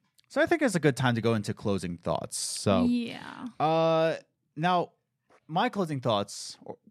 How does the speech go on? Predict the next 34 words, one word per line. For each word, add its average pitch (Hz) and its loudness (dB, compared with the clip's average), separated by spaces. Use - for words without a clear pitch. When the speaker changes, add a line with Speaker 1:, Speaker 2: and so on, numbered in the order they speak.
Speaker 1:
I, 127 4
and 123 0
I 120 8
will 113 2
give 110 -2
you 110 0
the 95 -2
last 90 -4
word 87 -4
on 80 -8
things. 226 0
Speaker 2:
Oh, - -18
what 269 4
a 254 6
gentleman. 196 0
Speaker 1:
I, - -2
I 147 -2
am 113 2
a 90 -4
gentleman. 85 -2
Social 240 2
media 190 4
is 123 0
a 107 -6
powerful, 98 0
powerful 92 0
thing. - -6
Speaker 2:
Mm-hmm. 359 -6
Speaker 1:
But 160 4
social 190 4
media 175 4
can 143 2
be 120 4
toxic. - -2